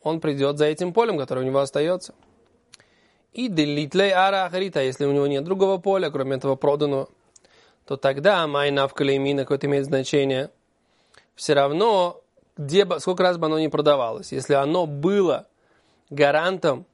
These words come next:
этого кредита, на момент кредита оно было у этого продавца, то сколько бы раз оно ни продалось, всё равно за ним придут, что называется, <laughs> да. Его заберут, сколько бы рук оно ни прошло.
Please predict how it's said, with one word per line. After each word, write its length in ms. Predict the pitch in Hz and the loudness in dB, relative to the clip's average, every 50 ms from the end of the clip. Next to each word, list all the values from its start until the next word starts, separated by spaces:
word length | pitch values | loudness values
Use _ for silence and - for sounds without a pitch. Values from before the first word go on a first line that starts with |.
| _ _ _ _ _ _ _ _ - - | _ _ _ _ _ _ _ _ -16 -8
этого 320 | - 160 156 - 160 156 | -6 -6 -2 0 0 0
кредита, 500 | 147 151 143 143 139 160 185 147 - 120 | 2 0 -2 -2 0 -2 -4 -4 -4 -4
на 140 | 127 127 127 | -2 -2 0
момент 500 | 131 135 135 135 147 170 180 165 147 - | 2 2 2 2 2 2 2 0 -2 -4
кредита 540 | - - 139 135 139 143 165 185 156 - 131 | -6 -4 -4 -4 -4 -4 -4 0 0 0 0
оно 180 | 127 123 123 127 | 0 -2 -6 -4
было 300 | 135 156 175 180 165 147 | 0 0 2 2 2 0
у 40 | 127 | 0
этого 280 | 131 143 143 156 143 | -2 -2 -2 -4 -4
продавца, 420 | 131 - 139 135 135 123 - - 131 | -4 -2 -2 0 -2 -2 -4 -6 -10
то 140 | - - 135 | -10 -14 -10
сколько 300 | - - 180 175 175 160 | -4 -2 -2 -2 0 0
бы 60 | 151 | 0
раз 160 | 165 165 - | 0 0 -2
оно 100 | 165 156 | -2 -2
ни 80 | 156 156 | -2 -2
продалось, 600 | 156 156 156 156 156 180 254 254 208 156 - - _ _ _ _ _ _ _ _ | -2 0 0 2 2 2 2 0 -2 -4 -10 -14 _ _ _ _ _ _ _ _
всё 140 | - - 151 | -8 0 2
равно 580 | 143 139 147 175 214 226 208 180 170 180 - _ _ _ _ _ _ _ _ _ | 2 2 4 2 2 2 2 2 0 -2 -4 _ _ _ _ _ _ _ _ _
за 240 | 240 160 131 143 135 | -16 -6 -2 -2 0
ним 200 | 147 160 170 165 | 0 0 -2 -2
придут, 480 | - 165 180 175 202 226 202 170 - _ _ _ | -2 -4 -2 0 0 -2 -2 -4 -8 _ _ _
что 140 | _ - - | _ -12 -10
называется, 580 | 143 131 123 131 110 175 156 131 - - - - | -8 -6 -4 -2 -2 -2 -2 -2 -4 -12 -14 -14
<laughs> 20 | |
да. 240 | - - - - - _ - - - - - - - - - - - | -12 -10 -10 -12 -12 _ -20 -20 -20 -20 -20 -20 -20 -20 -18 -10 -6
Его 200 | 127 131 139 151 | -2 0 0 0
заберут, 500 | 156 151 160 170 185 220 233 208 156 - _ _ - | 0 0 -2 0 0 0 0 0 -2 -4 _ _ -20
сколько 320 | 156 - - 170 151 - | -14 -6 -6 -4 -4 -2
бы 120 | 160 156 175 | -2 -2 -2
рук 160 | 202 170 165 | 0 0 0
оно 140 | 139 131 127 | 0 0 -2
ни 100 | 131 131 | -6 -4
прошло. 480 | - 139 143 147 - - 156 135 - | -4 -4 -4 -4 -4 -6 -8 -8 -10